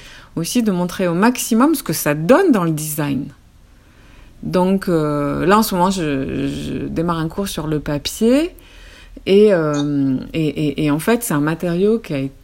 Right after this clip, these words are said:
qui, qui est vachement exploité dans le design contemporain, qui donne des choses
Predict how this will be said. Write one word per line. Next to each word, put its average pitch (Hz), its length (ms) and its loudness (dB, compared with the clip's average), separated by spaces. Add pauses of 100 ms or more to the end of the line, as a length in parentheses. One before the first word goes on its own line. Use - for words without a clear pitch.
(220)
qui, - 180 -16
qui - 120 -10
est - 260 -14
vachement 262 380 2
exploité 190 580 -2
dans 165 120 -2
le 143 60 0
design 156 320 -4
contemporain, 156 800 -4 (520)
qui - 120 -10
donne 185 280 2
des 196 140 2
choses 220 420 -2